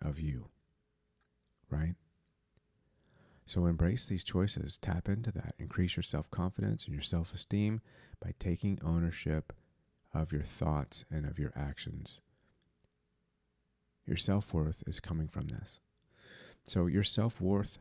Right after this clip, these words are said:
has to be supported by your actions, your choices, and the people you're around. If you feel unworthy, if you have a problem with self-confidence, if you have a problem trusting people,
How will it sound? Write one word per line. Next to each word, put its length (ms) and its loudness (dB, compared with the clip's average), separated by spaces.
has 260 0
to 80 0
be 120 2
supported 680 0
by 140 2
your 220 2
actions, 500 -2
your 100 -4
choices, 600 0
and 180 -2
the 80 -6
people 380 -2
you're 260 0
around. 440 -4
If 160 -8
you 100 2
feel 540 0
unworthy, 600 2
if 140 -8
you 100 2
have 240 0
a 80 -4
problem 320 2
with 120 0
self-confidence, 920 -2
if 120 -6
you 60 2
have 80 0
a 60 0
problem 360 0
trusting 380 -2
people, 420 0